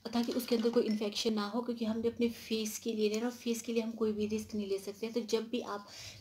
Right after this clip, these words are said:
face के लिए या किसी भी चीज़ के लिए कोई चीज़ यूज़ कर रहे हैं, तो please उसको एक बारी ज़रूर clean कर लीजिए। एक spoon लिया है मैंने, और इसके अंदर मैं ले रही हूँ rose water। आपको जितना भी है, वैसे एक spoon चाहिए है rose water का।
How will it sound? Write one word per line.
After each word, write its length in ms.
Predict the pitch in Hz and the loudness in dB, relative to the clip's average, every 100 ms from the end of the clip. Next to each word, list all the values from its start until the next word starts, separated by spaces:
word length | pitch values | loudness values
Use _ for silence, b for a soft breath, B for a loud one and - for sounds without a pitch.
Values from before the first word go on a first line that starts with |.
| - | 2
face 260 | 233 226 - | 4 4 2
के 120 | 220 | 2
लिए 220 | 208 214 | 4 6
या 60 | 226 | 4
किसी 240 | 233 269 | 2 2
भी 100 | 254 | 4
चीज़ 280 | 233 226 214 | 2 -2 -2
के 100 | 220 | 2
लिए 120 | 214 | 2
कोई 180 | 214 208 | 4 2
चीज़ 280 | 208 208 196 | 2 -2 0
यूज़ 220 | 226 - | 0 0
कर 120 | 202 | -2
रहे 320 | 196 196 196 | -2 -6 -6
हैं, 220 | 196 220 311 B B - | -4 -4 -4 B B -2
तो 60 | |
please 320 | 226 233 226 220 | 0 2 2 0
उसको 340 | 208 233 214 214 | -2 0 2 2
एक 160 | 208 - | 0 -2
बारी 300 | 202 202 208 | -2 -2 -2
ज़रूर 320 | 208 208 208 | 0 0 -2
clean 260 | 190 196 190 | -2 -2 -2
कर 120 | 190 | -4
लीजिए। 360 | 180 185 185 254 | -4 -4 0 0
एक 120 | 262 | 0
spoon 320 | - 208 208 | -8 -4 -2
लिया 200 | 196 196 | 0 0
है 180 | 196 196 | 0 -6
मैंने, 300 | 190 202 294 B B B B 208 | -4 -2 -2 B B B B 4
और 280 | 233 233 - | 4 4 -2
इसके 200 | - 233 | 2 2
अंदर 380 | - 202 202 208 | 2 -2 -2 -2
मैं 200 | 202 202 | -2 0
ले 140 | 196 | 0
रही 200 | 196 208 | 0 -4
हूँ 260 | 196 208 208 | -4 -4 0
rose 400 | 190 175 175 175 | 0 0 -2 -6
water। 280 | 165 165 160 B B B B B B B - 220 | -4 -6 -6 B B B B B B B -4 -2
आपको 560 | 233 - - 247 247 | -2 -4 -2 2 2
जितना 360 | 220 226 226 240 | 2 0 2 2
भी 200 | 233 240 | 4 4
है, 260 | 220 233 220 | 4 2 2
वैसे 220 | 220 214 | 0 2
एक 220 | 226 226 | 2 2
spoon 300 | - 226 233 | 0 4 4
चाहिए 320 | 226 208 196 | 4 0 0
है 120 | 196 | -2
rose 260 | 196 190 185 | 0 0 0
water 260 | 185 185 190 | -2 -2 -2
का। 380 | 220 285 - | 0 -2 -4